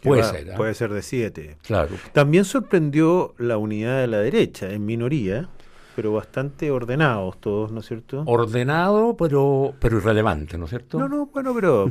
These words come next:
Speaker 2: pero
Speaker 1: <laughs>
Speaker 2: irrelevante en esta pasada.
Speaker 1: Irrelevante, sí.
Speaker 2: Para elegir por mayoría absoluta, sí, pero lo, cuando se empieza a
Speaker 1: Ahora,
Speaker 2: hablar
Speaker 1: la irrelevancia de la derecha habría sido igual de, eh, si es que la derecha hubiese obtenido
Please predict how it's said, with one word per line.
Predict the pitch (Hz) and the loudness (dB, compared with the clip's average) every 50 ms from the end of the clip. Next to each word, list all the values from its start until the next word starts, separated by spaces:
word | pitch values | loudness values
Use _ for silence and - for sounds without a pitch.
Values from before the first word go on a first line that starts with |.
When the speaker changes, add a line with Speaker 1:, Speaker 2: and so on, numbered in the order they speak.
| - | -2
Speaker 2:
pero | - 113 104 101 101 98 98 92 92 95 | -4 -4 -2 -2 -2 -2 -2 -4 -4 -4
Speaker 1:
<laughs> | - | -2
Speaker 2:
irrelevante | 123 123 117 117 110 110 113 127 151 151 - 131 | -2 0 0 0 0 0 0 0 0 0 0 0
en | 120 | 0
esta | 165 180 - - - | 0 0 0 -2 -4
pasada. | - 87 - - - 80 78 80 85 113 | -4 -8 -12 -12 -14 -12 -10 -10 -6 -6
Speaker 1:
Irrelevante, | 143 123 131 139 165 226 302 311 226 - - 95 | -4 -4 -2 -2 -2 -2 -2 -4 -4 -6 -10 -8
sí. | - 196 | -6 -4
Speaker 2:
Para | 208 - 98 | -4 -4 -4
elegir | 95 90 90 - - - 101 98 120 127 | -6 -8 -10 -10 -10 -10 -8 -8 -10 -10
por | - 101 92 | -10 -10 -8
mayoría | 87 92 90 90 90 90 95 | -6 -6 -6 -6 -4 -4 -6
absoluta, | 101 - - - 101 101 110 120 127 | -6 -8 -10 -12 -12 -10 -10 -10 -10
sí, | 123 - - 202 190 | -10 -8 -6 -6 -6
pero | 180 190 175 170 160 | -4 -4 -2 -2 -2
lo, | 151 143 139 135 127 | -2 -2 -2 -2 -4
cuando | - - 127 123 127 123 | -4 -6 -6 -4 -6 -8
se | 120 - - 127 117 113 | -10 -8 -6 -6 -6 -6
empieza | 107 107 - 143 - - | -6 -6 -6 -6 0 4
a | 165 | 4
Speaker 1:
Ahora, | 190 175 127 127 | 4 6 4 0
Speaker 2:
hablar | 139 - _ | -2 -4 _
Speaker 1:
la | - 131 127 131 | 0 2 4 4
irrelevancia | 127 117 135 131 127 120 123 143 156 - 170 | 4 4 2 2 4 2 2 0 0 -2 -2
de | 160 139 | 0 0
la | 117 107 101 | 2 2 2
derecha | 101 101 98 107 113 120 - - 143 127 | 2 0 0 0 -2 -4 -4 -4 -2 -2
habría | 123 117 117 117 113 104 | 0 0 0 -2 -2 -2
sido | - - 123 113 110 | -2 -2 -2 0 2
igual | 107 95 92 92 92 95 104 123 143 160 160 | 2 2 4 4 6 6 6 4 2 0 -2
de, | 165 170 - - - | -2 -4 -4 -4 -6
eh, | 147 127 117 120 123 123 123 - | -6 -6 -4 -4 -6 -8 -10 -12
si | - - - - 135 135 | -14 -16 -10 -4 -4 -4
es | 131 | -4
que | 135 - 143 | -4 -4 -4
la | 127 117 113 | -4 -2 -2
derecha | 117 110 120 131 131 - 131 | -4 -4 -4 -6 -6 -6 -6
hubiese | 120 120 110 123 | -6 -6 -6 -8
obtenido | 123 - - 117 104 110 120 120 127 123 123 | -10 -8 -8 -6 -4 -2 0 0 0 0 -2